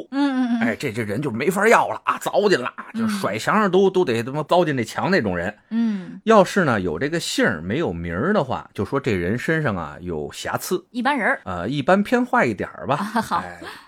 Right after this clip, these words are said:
Speaker 2: 配有个姓儿啊，不至于非得给你起个名儿了。
Speaker 1: 嗯。
Speaker 2: 所以呢，说到这个王生哈，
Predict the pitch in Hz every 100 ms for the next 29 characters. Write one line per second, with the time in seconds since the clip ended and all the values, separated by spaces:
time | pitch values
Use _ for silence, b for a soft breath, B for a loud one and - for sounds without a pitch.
0 | B - 202 113 104 107 85 - 131 262
1 | 175 - 80 - 107 175 107 78 73 -
2 | 120 117 107 127 - 85 80 80 104 151
3 | - 233 233 208 190 - 120 131 98 95
4 | - 101 90 87 80 82 82 82 143 180
5 | 214 226 220 117 -